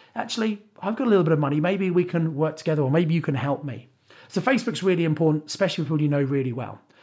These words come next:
LinkedIn is something else that you should be using, and it's a bit more professional than Facebook. Um, it's about business relationships and connections,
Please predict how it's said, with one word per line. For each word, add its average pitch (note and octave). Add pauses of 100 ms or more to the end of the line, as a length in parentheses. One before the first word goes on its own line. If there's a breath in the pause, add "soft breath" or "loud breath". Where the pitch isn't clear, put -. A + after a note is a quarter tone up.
(280 soft breath)
LinkedIn G3+
is D#3
something E3
else D#3+
that -
you D3
should D#3+
be D#3+
using, C3+
and D#3+
it's D#3+
a A3
bit C#4
more A#3
professional F3
than D#3+
Facebook. D#3 (380 loud breath)
Um, D3+
it's C#3+
about D#3
business E3+
relationships D3+
and D3
connections, D3